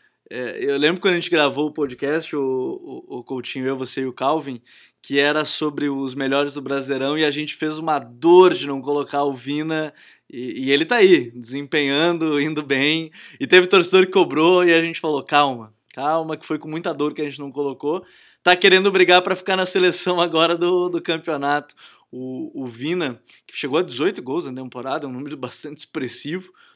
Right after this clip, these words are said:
oito no, no Campeonato Brasileiro, mas, é, a gente vai acompanhar mais de perto aí o Ceará, que hoje é nono colocado, tem trinta e dois pontos, tá a seis do Santos,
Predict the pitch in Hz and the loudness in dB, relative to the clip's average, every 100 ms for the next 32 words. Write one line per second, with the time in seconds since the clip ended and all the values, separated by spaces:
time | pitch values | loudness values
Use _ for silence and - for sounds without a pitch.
0 | _ _ - 147 170 175 139 131 131 135 | _ _ 0 4 4 2 -8 -8 -8 -10
1 | 135 135 139 139 135 135 135 131 131 151 | -8 -8 -6 -6 -6 -6 -4 -4 -4 0
2 | 226 247 226 - - - - - - 170 | 2 4 2 2 -6 -14 -18 -6 -2 2
3 | 175 180 196 170 170 165 165 160 160 151 | 2 2 2 2 2 0 0 0 -2 -2
4 | 151 147 147 147 151 143 147 170 - 165 | 0 -2 -4 -4 -2 0 -2 -6 2 8
5 | 170 165 147 143 143 175 180 180 180 185 | 8 6 -4 -6 -6 -6 -2 -4 -4 -8
6 | 175 165 175 175 156 185 196 151 170 - | -12 -10 -8 -6 -4 -4 -6 -10 -10 -10
7 | 151 151 - 151 143 147 - 151 156 | -8 -6 -6 -8 -8 -10 -10 -10 -12